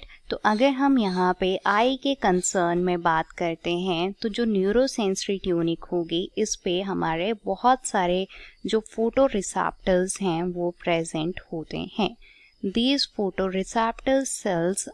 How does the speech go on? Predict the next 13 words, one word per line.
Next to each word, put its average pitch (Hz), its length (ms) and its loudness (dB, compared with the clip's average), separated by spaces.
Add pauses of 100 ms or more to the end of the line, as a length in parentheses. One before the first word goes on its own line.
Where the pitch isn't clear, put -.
are 170 280 0 (360)
known 240 400 2 (180)
as 185 320 0 (220)
the 190 240 2 (340)
rods 208 500 4 (160)
and 170 380 -2 (540)
cones। - 340 -4 (520)
राइट, 254 320 6
जो 220 140 -2
हमारे 180 400 0
कनेक्टेड 220 640 -2 (100)
होते 175 240 -2
हैं 175 320 0